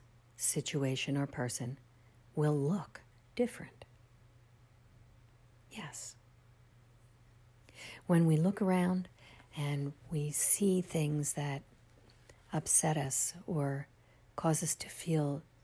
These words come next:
disconcerted or angry or whatever it is, when we choose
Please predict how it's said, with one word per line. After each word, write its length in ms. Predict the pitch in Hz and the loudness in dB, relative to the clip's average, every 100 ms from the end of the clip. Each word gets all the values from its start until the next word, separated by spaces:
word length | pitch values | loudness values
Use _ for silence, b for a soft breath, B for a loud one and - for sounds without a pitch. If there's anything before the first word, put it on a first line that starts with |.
| - _ _ | -20 _ _
disconcerted 1080 | - 156 - 160 147 - - 156 151 135 139 | 0 0 0 -4 0 0 2 0 0 -4 -6
or 160 | 143 - | -10 -8
angry 640 | 156 151 156 147 131 139 - | -2 2 2 0 -2 -6 -6
or 80 | 156 | -4
whatever 420 | 147 151 143 160 | -2 0 -2 -2
it 120 | 156 | -2
is, 340 | 175 156 147 - - - - - - - - - - - - - - - - - - B B B B B B - _ - | 0 0 -4 -8 -16 -20 -20 -20 -20 -20 -20 -20 -20 -20 -20 -20 -20 -20 -20 -20 -20 B B B B B B -20 _ -8
when 320 | 160 147 147 | 0 2 4
we 220 | 151 147 | 4 2
choose 720 | 156 - 170 160 165 202 - | 0 -4 -2 0 0 -2 -6